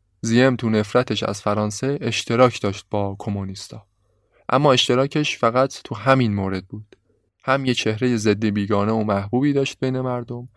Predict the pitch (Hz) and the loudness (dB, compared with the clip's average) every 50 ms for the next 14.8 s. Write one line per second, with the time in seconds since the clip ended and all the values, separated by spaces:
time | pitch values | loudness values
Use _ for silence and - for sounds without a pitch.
0 | _ _ _ _ - - 139 139 147 147 143 - 127 120 113 113 110 - 117 117 | _ _ _ _ -2 2 4 4 4 4 2 2 2 2 2 0 0 0 0 0
1 | 117 123 123 123 123 120 - - 107 113 120 117 - 120 113 - - 117 110 110 | 2 2 0 0 -2 -2 -2 0 2 2 2 2 0 -2 -4 -2 -2 -2 -2 0
2 | 107 113 110 110 110 - - 110 110 110 113 110 110 104 95 - - - 123 110 | 0 -2 -4 -4 -4 -6 -8 -8 -8 -8 -8 -8 -8 -6 -6 -6 -4 0 0 2
3 | 107 98 95 92 101 - - 98 95 - - - - - - - - _ _ _ | 2 0 -2 -4 -6 -8 -8 -10 -10 -10 -12 -12 -10 -10 -10 -12 -16 _ _ _
4 | _ _ - 123 123 117 139 147 151 143 - - 127 123 135 139 135 - - 120 | _ _ 4 4 6 8 6 6 6 4 4 4 6 6 6 4 4 2 0 0
5 | - - 110 107 107 - - - 139 131 117 104 98 98 104 95 95 95 101 95 | 0 0 0 0 0 -2 -2 -2 0 2 2 2 0 0 -2 -4 -4 -4 -8 -8
6 | 98 101 107 - - _ _ _ _ _ _ - 139 139 135 135 - - - - | -10 -12 -14 -18 -20 _ _ _ _ _ _ 0 4 4 4 4 2 0 -4 -4
7 | - 110 - 120 120 117 113 107 107 107 117 113 117 117 - 113 - - 104 104 | -4 -4 -2 -2 0 2 2 2 2 2 0 -2 -4 -2 -4 -4 -2 0 0 0
8 | 101 101 101 113 127 131 127 123 - 123 120 117 120 - - - _ _ _ _ | 2 0 0 0 -2 -4 -6 -6 -6 -8 -8 -8 -12 -16 -20 -20 _ _ _ _
9 | - 113 101 98 - - - 110 110 - - 101 104 107 104 - - 113 110 104 | 0 2 2 2 0 -2 -2 -2 -2 -2 -4 -4 -4 -2 -4 -4 -6 -6 -6 -4
10 | 101 113 117 127 - - - - 120 113 117 113 110 110 - - - _ _ _ | -2 0 0 0 -2 -4 -6 -8 -6 -6 -6 -6 -8 -8 -12 -18 -20 _ _ _
11 | _ - - 110 113 110 107 110 117 113 110 107 101 98 98 95 95 98 101 95 | _ -6 -2 2 4 4 4 4 4 2 0 0 0 0 -2 -2 -4 -4 -4 -4
12 | 98 98 101 - - 127 131 - - 120 117 117 117 117 113 107 113 107 107 - | -4 -4 -6 -6 -6 -6 -6 -4 -4 -4 -4 -4 -6 -8 -8 -8 -8 -8 -8 -8
13 | - - - - 107 107 107 110 110 107 107 107 110 104 101 101 98 101 - 104 | -8 -6 -4 -2 0 0 0 -2 -4 -4 -2 -2 0 0 0 0 -2 -4 -6 -6
14 | 98 - - 135 127 - 135 123 117 113 117 110 104 110 107 113 | -6 -4 -4 -4 -4 -4 -6 -8 -6 -8 -10 -10 -10 -12 -14 -16